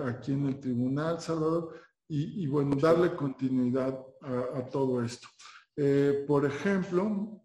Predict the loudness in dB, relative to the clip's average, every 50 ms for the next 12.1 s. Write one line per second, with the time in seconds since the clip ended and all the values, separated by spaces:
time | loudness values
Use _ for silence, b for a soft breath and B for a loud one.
0 | _ -4 -2 -2 0 0 0 0 -2 -2 -2 -2 -2 -4 -4 -6 -12 b b b
1 | b b b b b _ _ -2 -2 0 2 4 4 4 4 2 -2 -4 -8 -12
2 | -14 -14 -10 -8 -6 -6 -6 -6 -10 -14 -14 -12 -10 -10 -10 -8 -8 -8 -6 -6
3 | -6 -4 -6 -6 -6 -8 -10 -12 -14 -14 -10 -6 -4 -2 0 0 0 0 2 2
4 | 2 2 2 0 0 -2 -4 -6 -8 -6 -4 -2 -2 -2 -4 -4 -8 -8 -4 -2
5 | -2 -2 0 -2 -2 -2 -2 -2 -4 -2 -2 -2 -4 -4 -10 -10 -6 -2 -2 -2
6 | -2 -2 -6 -8 -6 -4 -2 0 0 -2 -4 -4 -6 -8 -6 -4 -4 -2 -2 -2
7 | -4 B B B B B B _ -2 0 0 0 0 2 2 2 4 2 0 -2
8 | -4 -6 -10 -8 -4 -2 0 2 2 2 2 2 0 -2 -6 -6 -6 -4 -2 -2
9 | -2 -2 -2 -2 -2 -2 -2 -4 -6 -8 -10 -8 -6 -6 -4 -4 -4 -6 -6 B
10 | B B B B B _ -6 -4 -4 -4 -4 -2 -2 -2 -4 -4 -6 -4 -2 0
11 | 0 0 0 -2 0 0 2 2 2 2 0 0 0 0 2 2 2 2 2 0
12 | -2 -2